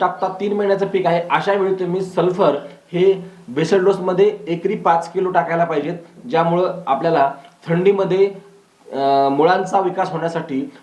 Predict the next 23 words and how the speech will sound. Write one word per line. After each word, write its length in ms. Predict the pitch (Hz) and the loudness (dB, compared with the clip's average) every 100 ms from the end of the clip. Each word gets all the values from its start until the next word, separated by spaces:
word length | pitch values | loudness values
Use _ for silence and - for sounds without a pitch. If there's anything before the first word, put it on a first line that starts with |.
| - | -6
मदत 300 | 135 156 160 | -2 -2 0
होत. 140 | 147 - - - - - - - - - - - - - | -2 -2 -8 -20 -20 -18 -18 -18 -16 -16 -14 -12 -2 4
यानंतर 720 | 202 220 226 233 240 - - | 6 6 4 4 4 0 -2
जर 320 | 143 214 220 | 4 4 6
तुमच्या 460 | 214 196 214 226 220 - 151 | 2 4 4 4 2 -6 -14
जमिनीमध्ये 800 | 135 165 180 202 214 202 151 156 - - - | -2 0 2 4 4 2 0 -4 -6 -18 -10
ह्या 100 | 196 | -8
सगळ्या 400 | - 165 202 220 | -4 0 2 4
गोष्टी 320 | 202 - 220 | 2 0 -4
करून 320 | - 202 208 | 0 2 2
सुद्धा 460 | 190 185 185 196 196 - - _ | 0 0 2 4 2 -2 -14 _
रिझल्ट 320 | 139 139 196 170 | -6 0 0 2
मिळत 280 | 170 190 - | 0 0 0
नसेल 580 | 170 185 160 117 - - - - | -2 2 0 0 -8 -18 -10 -6
तर 40 | |
समजायचं 600 | 175 190 170 196 202 190 | 0 2 4 4 4 2
की 200 | 170 175 | -2 -2
आपल्या 300 | 151 165 196 | 0 2 2
जमिनीतला 540 | 180 185 180 180 175 180 | 0 0 0 0 2 2
mycorrhiza 720 | 165 147 151 202 190 160 170 175 | 4 0 0 0 2 2 0 -2
कमी 160 | 151 156 | -4 -2
झालेला 320 | 139 123 110 | -2 -2 -4
आहे. 120 | - | -8